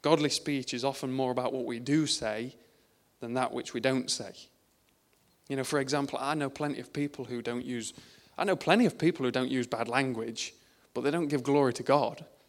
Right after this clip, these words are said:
They don't acknowledge God's greatness in their lives. They don't worship Jesus. When Isaiah declares himself to be a man of unclean lips,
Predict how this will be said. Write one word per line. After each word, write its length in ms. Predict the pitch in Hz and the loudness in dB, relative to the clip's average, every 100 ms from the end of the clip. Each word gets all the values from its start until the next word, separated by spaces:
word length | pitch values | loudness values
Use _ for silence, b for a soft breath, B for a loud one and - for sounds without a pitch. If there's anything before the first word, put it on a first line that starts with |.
| b b _ | b b _
They 80 | 127 | 0
don't 200 | 156 151 | 2 2
acknowledge 580 | 147 143 147 135 120 | 0 0 2 2 0
God's 240 | 120 123 110 | -2 -2 -2
greatness 480 | 131 123 135 131 131 | -2 -2 -2 -4 -4
in 120 | 113 | -4
their 140 | 113 | -4
lives. 440 | 110 107 110 123 123 | -6 -4 -4 -4 -2
They 80 | |
don't 220 | 131 147 131 | 0 2 4
worship 580 | 131 147 143 - 127 | 6 6 4 -4 -8
Jesus. 760 | 123 135 139 117 - - - - - b b b b b b b b b b | -4 -2 -2 -4 -8 -12 -12 -12 -18 b b b b b b b b b b
When 100 | - | 0
Isaiah 440 | 151 175 151 170 165 | 4 4 4 4 2
declares 440 | 139 - 151 151 | 0 0 2 2
himself 380 | 139 127 139 127 | 0 -2 -4 -4
to 80 | 135 | -2
be 100 | 127 | 0
a 80 | 123 | 0
man 180 | 139 | 0
of 120 | 131 127 | 0 -2
unclean 480 | 131 - 127 120 | -2 -2 -2 0
lips, 260 | 131 120 - | 0 -2 -4